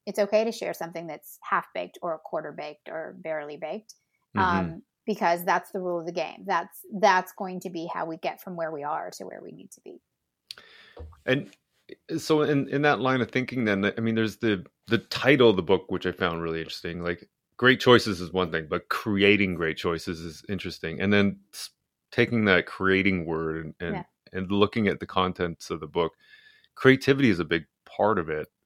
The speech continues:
Speaker 2: which you don't necessarily think of, uh, or associate with, like, a C F O or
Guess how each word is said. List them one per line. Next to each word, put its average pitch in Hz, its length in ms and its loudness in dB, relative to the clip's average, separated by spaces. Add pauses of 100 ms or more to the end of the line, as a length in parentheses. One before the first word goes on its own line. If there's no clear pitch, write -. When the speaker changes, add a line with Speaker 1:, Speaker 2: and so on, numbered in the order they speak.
(160)
Speaker 2:
which - 260 2
you 131 80 2
don't 131 340 4
necessarily 123 640 0
think 117 280 -2
of, 87 340 4 (180)
uh, 90 140 -4
or 92 140 4
associate 107 520 4
with, 85 240 -4
like, 80 200 -2
a 80 100 -10
C 90 200 -2
F - 180 -6
O 76 400 -4
or 76 400 -6